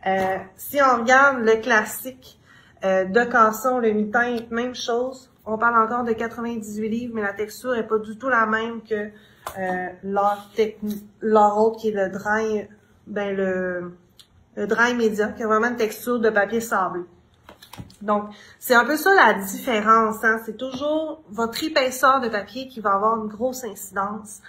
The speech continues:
en fait. Plus que le papier est épais, moins qu'il va gondoler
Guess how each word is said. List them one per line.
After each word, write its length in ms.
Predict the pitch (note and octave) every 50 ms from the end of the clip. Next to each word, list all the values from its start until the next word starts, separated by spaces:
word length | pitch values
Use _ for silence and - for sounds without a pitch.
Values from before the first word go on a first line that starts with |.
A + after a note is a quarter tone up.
| - - - - - - -
en 160 | - G3+ G3
fait. 320 | F#3+ G3 A3+ G#3+ G#3+ - - _ _ _ _
Plus 300 | - D4 E4 E4+ E4 -
que 80 | - B3+
le 80 | A3+
papier 240 | A#3 A3 A3 A#3 D4
est 100 | C#4 -
épais, 460 | A#3 G3+ - - A#3+ B3 C4 - - -
moins 300 | G#3+ A#3 A#3+ B3+ C4+ C#4
qu'il 220 | C#4 - B3 G#3
va 120 | G#3 G#3+ G#3+
gondoler 680 | G#3 G3 G3 A#3+ A#3 A3+ A3 G3+ G#3 G3 G3 F#3 F#3